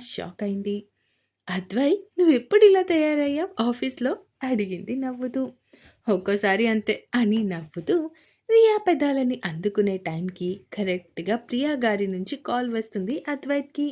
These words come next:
"రే అద్వైత్, అది నా అశ్వి పాపకి ఇవ్వాల్సిన స్వీట్ మెమరీస్ రా, నువ్వు ఆ పేడ మొహం పాపకి ఎలా ఇస్తావ్?"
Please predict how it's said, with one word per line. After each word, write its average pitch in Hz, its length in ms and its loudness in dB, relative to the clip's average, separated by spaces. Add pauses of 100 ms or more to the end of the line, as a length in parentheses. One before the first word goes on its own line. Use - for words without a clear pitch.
(640)
"రే 226 220 4
అద్వైత్, 240 500 0 (140)
అది 233 200 2
నా 240 140 2
అశ్వి 233 300 -4
పాపకి 269 420 -4
ఇవ్వాల్సిన 254 440 -2
స్వీట్ 294 340 -4
మెమరీస్ 254 440 -2
రా, 247 120 -2 (440)
నువ్వు 240 200 4
ఆ 247 60 -8
పేడ 220 240 4
మొహం 269 240 0
పాపకి 240 440 0
ఎలా 302 220 4
ఇస్తావ్?" 330 380 -2